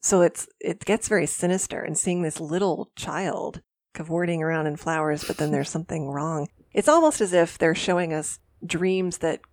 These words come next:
adult Grace is having about her own childhood getting mixed up with the current murder mystery and how twisted and, and wrong her life has gone,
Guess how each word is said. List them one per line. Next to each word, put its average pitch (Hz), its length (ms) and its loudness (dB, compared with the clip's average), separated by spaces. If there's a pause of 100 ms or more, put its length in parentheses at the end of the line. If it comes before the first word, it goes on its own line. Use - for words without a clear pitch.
(140)
adult 175 380 2
Grace 143 380 -4
is - 160 -8
having - 520 -6
about 156 280 -2
her - 140 -6
own 170 140 0
childhood 151 480 -2
getting 143 260 -4
mixed 147 280 -4
up 143 120 -4
with - 240 -4 (260)
the 160 60 -6
current 151 480 -2
murder 156 320 0
mystery 139 640 -6 (280)
and 139 160 -6
how 143 340 -6 (340)
twisted 170 480 -2
and, 135 400 -6
and 135 420 -6
wrong 151 420 -2
her 156 180 -4
life - 300 -6
has - 180 -10
gone, - 460 -8